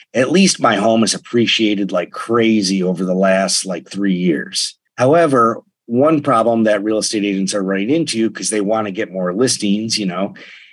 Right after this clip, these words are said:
is that there's certain sellers that just cannot accept that their home is not worth what it was six months ago.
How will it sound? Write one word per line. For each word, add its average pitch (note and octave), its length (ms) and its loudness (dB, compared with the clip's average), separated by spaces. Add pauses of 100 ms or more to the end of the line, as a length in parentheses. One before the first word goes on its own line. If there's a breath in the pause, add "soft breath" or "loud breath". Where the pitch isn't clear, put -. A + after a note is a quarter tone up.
(140 loud breath)
is A2+ 260 0
that A2+ 340 2 (160)
there's A#2+ 260 0
certain F#3+ 260 0
sellers C#3 460 2
that G#2+ 80 -8
just - 300 -6
cannot A#2+ 440 -2
accept - 440 -2
that G2 140 -6
their G2+ 120 0
home G#2+ 380 -2
is F#2 160 -6
not G#2+ 240 -2
worth G2 260 -2
what G2+ 100 0
it E2+ 80 -4
was F2 240 -2
six - 300 -4
months E2 240 -8
ago. - 320 -18